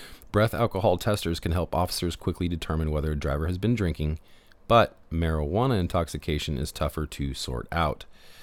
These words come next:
After a person fails the field sobriety, uh, a drug recognition expert can be called in to identify a driver's impairment level. And this is where Oregon, this is what Oregon does. They have these drug recognition experts.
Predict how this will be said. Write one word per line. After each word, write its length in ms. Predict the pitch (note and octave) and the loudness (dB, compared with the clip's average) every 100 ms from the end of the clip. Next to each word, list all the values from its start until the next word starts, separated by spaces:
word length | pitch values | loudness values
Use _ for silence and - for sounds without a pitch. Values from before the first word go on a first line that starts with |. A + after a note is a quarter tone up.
| - - - - - - - - - | -20 -20 -20 -20 -20 -20 -20 -20 0
After 300 | A2 A#2+ C#3 | 2 4 2
a 40 | C3 | 0
person 300 | - A2+ G#2+ | 0 -2 -2
fails 320 | - G2+ G2 | 0 2 2
the 60 | F#2+ | -2
field 240 | G2 F#2 | -2 -2
sobriety, 760 | - F#2 D#2+ D#2+ D#2 D2+ D2+ - - - | -2 0 2 2 0 -2 -4 -8 -18 -10
uh, 300 | D#2+ D2+ B1 G1+ - - - | -6 -4 -6 -8 -14 -14 -4
a 120 | F2 | -2
drug 300 | E2 G#2+ G#2 G2 | 2 0 2 2
recognition 560 | G2+ - F#2+ F#2+ F#2 E2+ | 0 0 -2 0 -4 -4
expert 420 | - - E2+ - | -8 -2 -2 -2
can 160 | F#2+ | -2
be 100 | E2 | -2
called 300 | D#2 - F2+ | -2 0 0
in 120 | F2+ F2 | 2 0
to 100 | D#2+ | -2
identify 480 | D2+ F2+ - E2 D2+ | -2 -2 -2 -2 -2
a 60 | |
driver's 420 | D#2 D2 C#2+ D2 - | -2 -2 -2 -2 -4
impairment 580 | D#2 - G2 F2+ A1+ D2+ | -6 -4 -2 0 -2 -2
level. 400 | C#2+ C2+ C2 B1+ | -4 -4 -6 -4
And 160 | E2 | -2
this 160 | F2 - | -2 -2
is 140 | G2 | -4
where 160 | F2+ F2 | 0 -2
Oregon, 1160 | - E2+ E2 D#2 D#2+ D#2 D2+ D2 D2 C#2+ C#2 - - - - - - | 0 -2 0 0 0 0 -2 -2 -4 -4 -6 -10 -14 -18 -18 -18 -16
this 280 | - G2 - | -6 -4 -2
is 80 | F2 | -2
what 120 | E2 | 0
Oregon 320 | E2 D#2+ C#2+ | 0 0 0
does. 460 | C#2+ C#2+ - - - - | 0 -2 -4 -8 -10 -12
They 140 | - D#2 | -6 -2
have 160 | E2+ | -2
these 160 | D2 C#2+ | -2 -4
drug 320 | - F2 E2+ | 0 0 2
recognition 580 | E2+ - F2 E2 - D2+ | -2 -2 -4 -2 -2 -4
experts. 600 | C2 - - A1+ - - | -6 -8 -8 -8 -6 -10